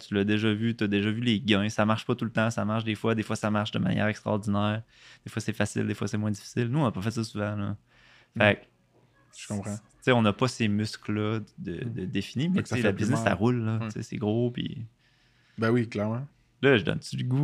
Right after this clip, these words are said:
Speaker 1: au monde de travailler avec nous, là ? Je sais pas.
Speaker 2: <laughs>
Speaker 1: Mais moi, j'ai vraiment la théorie, c'est mieux d'être franc, tu sais, puis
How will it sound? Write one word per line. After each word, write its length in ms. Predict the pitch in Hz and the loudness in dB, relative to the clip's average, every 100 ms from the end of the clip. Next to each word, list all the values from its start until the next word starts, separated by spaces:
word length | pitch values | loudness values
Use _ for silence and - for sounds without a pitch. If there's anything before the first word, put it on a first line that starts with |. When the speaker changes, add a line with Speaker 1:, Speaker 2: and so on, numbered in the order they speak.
| 135 | 4
Speaker 1:
au 60 | 110 | 6
monde 220 | 117 131 | 4 4
de 40 | 117 | -2
travailler 260 | - - | 0 4
avec 120 | 117 233 | 8 8
nous, 120 | 151 170 | 8 8
là ? 120 | - | 8
Je 120 | 196 | 8
sais 200 | - 131 | 8 6
pas. 180 | 127 - 208 214 | 6 2 6 6
Speaker 2:
<laughs> 220 | - - | 4 4
Speaker 1:
Mais 320 | 135 160 - - - 139 | 8 8 6 -4 -6 6
moi, 240 | 147 220 | 10 12
j'ai 160 | 127 110 | 12 12
vraiment 320 | 113 139 190 | 12 12 12
la 160 | 139 | 10
théorie, 420 | - 113 110 143 180 | 12 10 10 8 6
c'est 220 | - 117 | 6 6
mieux 120 | 190 | 8
d'être 220 | 165 107 | 8 6
franc, 260 | - 123 127 | 4 4 4
tu 60 | - | 2
sais, 40 | |
puis 240 | - 120 | 4 2